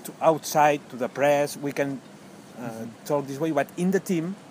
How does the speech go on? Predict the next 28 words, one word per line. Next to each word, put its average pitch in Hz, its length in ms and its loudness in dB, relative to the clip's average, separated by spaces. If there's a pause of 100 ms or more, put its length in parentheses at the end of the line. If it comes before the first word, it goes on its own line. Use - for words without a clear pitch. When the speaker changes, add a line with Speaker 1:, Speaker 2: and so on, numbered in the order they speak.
(720)
Speaker 1:
the 131 80 -6
team 165 220 -4
has 160 260 0
to 147 80 -4
know 151 340 2
why 135 400 4 (2250)
are 147 120 4
we 147 120 2
going 151 240 0
to 139 100 -6
give 143 220 -4
hundred 160 320 2
percent 143 320 -2 (100)
every 151 340 4
single 147 320 -2
day. 123 220 0 (640)
Why? 135 220 4 (1700)
And 110 400 -8 (220)
the, 135 140 -4
the 117 200 -8
reason 151 320 0
why 160 160 8
is 143 240 0
this 139 200 -6
dream 131 320 -4
that 101 140 -10
we 104 80 -8
have. 104 240 -8